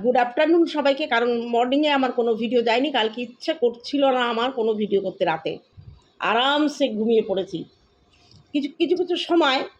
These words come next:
অনিয়মিত হতে ভালো লাগে। কালকে ইচ্ছেই করেনি, না লাইভ দেখেছি কারণ, না লাইভ করেছি। আর লাইভ করতে আমার সত্যি ভালো লাগে, জানি না কেন।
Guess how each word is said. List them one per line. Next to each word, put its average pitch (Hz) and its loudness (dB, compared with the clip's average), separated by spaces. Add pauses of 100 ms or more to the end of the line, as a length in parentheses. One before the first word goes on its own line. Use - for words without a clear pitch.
(120)
অনিয়মিত 320 2
হতে 311 2
ভালো 226 2
লাগে। 175 0 (600)
কালকে 302 2
ইচ্ছেই 381 0
করেনি, 196 0
না 208 0
লাইভ 240 2
দেখেছি 277 0
কারণ, 254 2 (120)
না 190 0
লাইভ 220 2 (560)
করেছি। 285 2 (220)
আর 160 0
লাইভ 185 2
করতে - -8
আমার 202 0
সত্যি 190 -6
ভালো 160 -2
লাগে, - -4
জানি 220 0
না 233 0
কেন। 226 -2